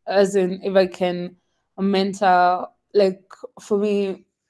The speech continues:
outside of my workplaces, I had so many mentors. I had so many people who opened doors.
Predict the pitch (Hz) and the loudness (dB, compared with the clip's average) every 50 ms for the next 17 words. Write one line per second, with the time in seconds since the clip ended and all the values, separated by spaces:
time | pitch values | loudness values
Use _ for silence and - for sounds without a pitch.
0 | _ _ _ _ _ _ _ _ _ - 226 233 226 226 - 220 196 202 190 180 | _ _ _ _ _ _ _ _ _ 2 2 2 2 0 -2 -2 -2 -2 -4 -4
1 | 185 180 175 175 175 175 - 190 175 170 175 180 165 170 165 175 175 175 - - | -2 -2 -2 -2 -2 -6 -8 -8 -8 -6 -6 -6 -4 -4 -4 -4 -6 -8 -8 -8
2 | 185 170 165 160 160 165 165 156 165 160 - - - - - - 190 180 175 175 | -6 -6 -6 -6 -6 -8 -8 -8 -10 -10 -10 -10 -10 -10 -8 -4 -4 -4 -4 -4
3 | - 185 170 165 165 160 165 175 _ - 175 170 175 170 165 170 170 180 170 170 | -6 -8 -8 -6 -8 -8 -12 -12 _ -6 -6 -4 -4 -4 -4 -6 -8 -8 -8 -6
4 | 165 175 170 170 175 170 | -6 -4 -4 -4 -6 -8